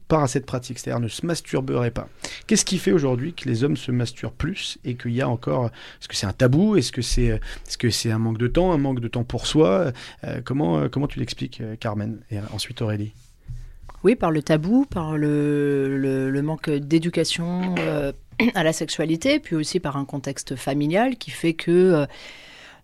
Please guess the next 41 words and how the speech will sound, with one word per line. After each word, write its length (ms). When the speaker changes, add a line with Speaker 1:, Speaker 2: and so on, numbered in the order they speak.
Speaker 2:
euh, 500
bah, 140
on 80
ne 80
parle 220
pas 120
de 60
ces 100
choses-là, 720
ou 160
qu'on 540
en 100
parle 460
pour 180
les 180
hommes, 200
et 80
que 40
c'est 80
vrai 120
que 80
ça, 240
ça 140
a 20
l'air 160
d'être 240
un 80
peu, 340
euh, 60
quand 120
même 200
cloisonné. 580
La 100
masturbation, 720
c'est 180
souvent 440
vu 160
comme 180
une 80
masturbation 560
masculine. 580